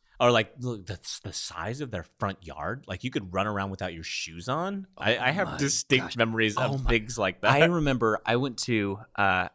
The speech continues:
Speaker 2: my parents were hanging out with, with another couple from church. And, um, they had kids who were roughly, I mean,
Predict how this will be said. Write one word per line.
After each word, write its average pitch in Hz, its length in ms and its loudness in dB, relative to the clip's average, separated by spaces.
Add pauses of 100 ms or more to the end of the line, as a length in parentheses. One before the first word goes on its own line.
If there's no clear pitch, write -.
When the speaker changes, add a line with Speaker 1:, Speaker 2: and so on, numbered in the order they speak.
Speaker 2:
my 117 160 0
parents 127 460 -4
were 104 100 -2
hanging 98 340 -2
out 90 220 -2
with, 90 260 -8 (100)
with 95 220 -4
another 92 240 -6
couple 92 380 -8
from 95 200 -16
church. - 520 -6 (360)
And, 98 480 0
um, 90 420 -4
they 107 140 0
had 101 220 -2
kids 92 380 -2
who 123 100 -8
were 117 140 -6 (100)
roughly, 101 480 0
I - 40 -2
mean, 107 200 2